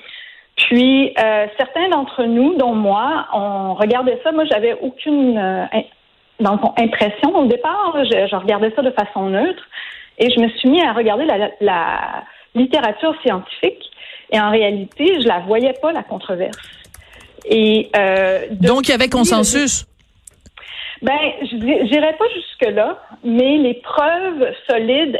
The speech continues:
Speaker 1: elles étaient grandes. Et en réalité, il y avait aucune preuve qui disait que le masque était nuisible.
Speaker 2: Mhm.
Speaker 1: Et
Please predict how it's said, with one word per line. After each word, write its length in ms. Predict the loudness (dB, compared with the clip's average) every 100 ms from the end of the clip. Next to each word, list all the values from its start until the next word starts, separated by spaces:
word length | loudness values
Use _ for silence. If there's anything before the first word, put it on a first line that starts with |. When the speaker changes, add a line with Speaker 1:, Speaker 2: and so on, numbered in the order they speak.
| -2
Speaker 1:
elles 240 | 0 0
étaient 260 | -4 -2 -2
grandes. 560 | 0 -2 0 0 -2 -4 -8 -14 -14 -2
Et 140 | 0
en 140 | 2 2
réalité, 760 | 0 0 -6 -8 -4 0 0 0
il 60 |
y 40 | 0
avait 200 | 0 -2
aucune 320 | -2 -2 -2
preuve 340 | 0 0 0 -6
qui 100 | -8
disait 500 | -6 -6 0 0 0 0
que 60 |
le 460 | 0 2 2 2 0
masque 300 | -2 -4 -4
était 220 | -4 0 0
nuisible. 640 | 0 0 2 0 0 -6 -2 0
Speaker 2:
Mhm. 300 | 4 4 2 _ -2
Speaker 1:
Et 400 | 2 2 0 -4